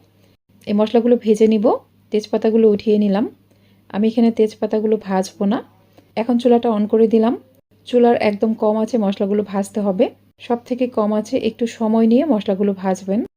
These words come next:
এখানে একটা কথা বলে নিই, অনেকেই হয়তো বলবেন যে, "আপু, এখানে জায়ফল কেন ইউজ করলেন না?" আপনারা অনেকেই হয়তো জানেন না, জায়ফল যে কোনো মাংসকেই নরম করে ফেলে। এই মশলা দিয়ে যদি আমরা চিকেন বিরিয়ানি রান্না করি, দেখা যাবে মশলাতে জায়ফল ব্যবহার করার ফলে মাংসটা খুব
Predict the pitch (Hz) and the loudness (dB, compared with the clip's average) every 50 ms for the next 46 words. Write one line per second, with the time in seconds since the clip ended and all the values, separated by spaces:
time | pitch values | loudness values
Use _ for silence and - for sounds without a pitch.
0 | - - 247 277 262 269 254 262 262 254 226 220 220 240 220 240 226 240 233 226 | -6 -2 2 4 4 4 4 2 2 2 0 0 0 0 0 2 4 4 4 4
1 | 247 330 - - - - 226 226 240 247 254 254 254 254 262 262 262 214 226 226 | 2 2 0 -4 -10 -6 -2 -2 0 2 2 2 2 2 2 2 2 2 2 2
2 | 220 214 226 247 311 339 - 233 220 208 208 208 233 226 220 220 233 226 220 214 | 2 2 0 0 0 0 0 0 0 0 0 2 2 2 2 2 2 0 0 0
3 | - 208 190 196 202 202 220 220 220 226 220 220 220 214 202 202 - - 202 202 | 2 0 0 0 0 -2 -2 -2 0 0 0 2 2 2 0 -2 -4 -6 -4 -2
4 | 202 202 202 214 294 - - - _ - - 226 254 254 247 254 247 240 254 247 | -2 0 -2 -2 -4 -6 -10 -18 _ -10 -4 0 2 2 4 4 4 4 4 4
5 | 254 247 254 262 269 262 254 233 214 214 214 214 226 294 359 330 - 226 202 196 | 4 4 4 4 4 4 4 2 2 2 4 4 4 4 2 0 0 2 2 2
6 | 214 214 240 240 240 233 - 226 226 226 254 247 254 233 208 208 214 214 240 226 | 2 2 2 0 2 2 2 2 2 4 4 2 4 2 0 -2 -2 -2 0 0
7 | 240 233 226 208 202 202 196 220 220 220 233 226 226 220 226 214 208 220 311 - | 2 2 2 2 2 2 2 2 0 2 2 2 2 2 2 2 2 2 0 -2
8 | - _ - - 233 233 233 233 233 262 262 254 262 254 254 254 262 254 262 262 | -4 _ -2 0 2 2 2 2 2 2 4 6 6 6 6 6 4 4 4 4
9 | 254 247 262 254 254 254 247 - 262 247 247 254 247 262 254 247 254 254 254 247 | 6 6 4 4 2 2 2 4 4 4 4 4 4 4 4 6 4 4 4 4
10 | 247 247 247 - 240 214 254 381 - - - - - 208 214 220 247 226 233 226 | 4 2 2 2 0 0 0 -2 -4 -8 -8 -4 -2 -2 0 0 0 0 2 2
11 | 269 359 370 285 208 214 220 - 220 240 233 226 226 208 208 208 208 226 220 233 | 0 0 2 2 2 2 2 0 2 2 2 2 2 2 2 2 0 0 0 0
12 | 233 233 240 240 240 240 247 240 240 240 240 240 240 220 240 339 480 - - 202 | 0 2 2 2 2 2 2 2 2 2 0 0 0 2 2 0 0 -4 -6 -4
13 | 208 220 220 262 247 247 247 240 247 - 269 | -4 -2 0 2 2 2 0 0 0 -2 -4